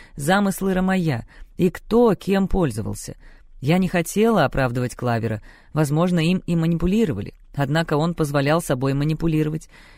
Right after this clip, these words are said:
Его разум всегда служил благодатной почвой для ростков зла. Может, Ромая и пустил корни в его уме, но выпалывать их никто и не пытался. Больше всего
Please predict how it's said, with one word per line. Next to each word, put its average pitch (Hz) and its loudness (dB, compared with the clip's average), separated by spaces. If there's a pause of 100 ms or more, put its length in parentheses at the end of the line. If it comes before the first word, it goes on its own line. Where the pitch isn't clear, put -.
(120)
Его 202 4
разум 254 2
всегда 226 0
служил 202 0
благодатной 185 0
почвой 190 0
для 165 0
ростков 165 -2
зла. 175 -2 (460)
Может, 170 2
Ромая 160 2
и - 2
пустил 269 -2
корни 123 0
в 117 -6
его 131 0
уме, 123 -2 (320)
но 165 2
выпалывать 160 0
их 196 -2
никто 170 -2
и 135 0
не 147 -2
пытался. - -4 (580)
Больше 175 2
всего 170 -2